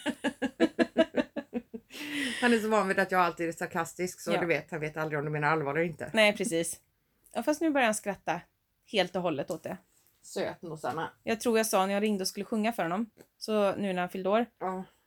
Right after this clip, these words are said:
Speaker 2: din son då, så tror jag bara, "Det, det är kung Camilla. Hej, det är kungen." <laughs> Man bara, "Ah, okej, låt mig bara spela."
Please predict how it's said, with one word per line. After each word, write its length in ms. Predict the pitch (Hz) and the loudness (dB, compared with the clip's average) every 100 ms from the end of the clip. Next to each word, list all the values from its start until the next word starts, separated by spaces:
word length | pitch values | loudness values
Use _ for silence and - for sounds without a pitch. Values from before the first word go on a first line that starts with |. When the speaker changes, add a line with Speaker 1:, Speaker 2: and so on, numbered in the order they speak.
| _ _ | _ _
Speaker 2:
din 240 | 190 208 185 | 0 0 2
son 180 | 156 | 0
då, 180 | 147 196 - _ _ - - | 2 0 -2 _ _ -20 -10
så 220 | - 196 | -4 -4
tror 180 | 185 196 | -4 -6
jag 100 | 190 | -2
bara, 180 | 170 170 | -2 -2
"Det, 340 | 220 220 214 - | -2 -2 -2 -4
det 100 | 247 | -4
är 60 | |
kung 320 | 247 - 247 220 | -2 2 4 4
Camilla. 440 | 233 226 170 196 - - | 0 0 -2 -4 -8 -2
Hej, 160 | 220 | 2
det 60 | 269 | 2
är 40 | |
kungen." 600 | - - 330 294 240 196 196 - 294 - - | 4 6 6 8 4 2 -2 -6 -8 -8 -6
<laughs> 480 | 262 - 240 - 233 | -6 -6 -8 -6 -6
Man 140 | 190 | -4
bara, 120 | 180 | -4
"Ah, 140 | - 190 | -4 -6
okej, 340 | - 160 160 _ | -8 -14 -14 _
låt 160 | 208 202 | -10 -8
mig 100 | 185 | -6
bara 100 | 165 | -6
spela." 280 | - 165 | -6 -10